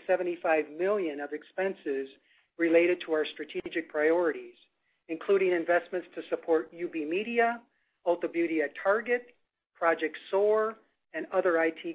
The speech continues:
capabilities, as well as higher wage rate growth across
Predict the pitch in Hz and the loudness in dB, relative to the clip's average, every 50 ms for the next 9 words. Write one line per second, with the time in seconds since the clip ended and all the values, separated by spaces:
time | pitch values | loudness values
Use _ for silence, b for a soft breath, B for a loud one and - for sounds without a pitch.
0 | - - 160 156 - 151 151 156 160 175 170 147 131 120 - - _ _ _ _ | -8 -6 -6 -6 -6 -4 -2 0 2 2 2 0 0 -4 -10 -16 _ _ _ _
1 | _ _ _ _ _ _ _ _ - 156 151 - 180 185 180 175 160 165 - - | _ _ _ _ _ _ _ _ -6 -6 2 4 6 6 6 6 2 0 -2 -6
2 | - 185 196 208 226 226 220 208 160 170 180 190 196 190 175 165 170 175 170 170 | -2 0 2 2 2 0 0 -2 -2 0 0 0 0 -2 -2 -2 -2 -2 -2 -4
3 | - 147 147 147 147 143 - 156 - - - 147 143 147 143 | -6 -4 -2 -2 -2 -4 -6 -10 -14 -12 -8 -6 -4 -4 -6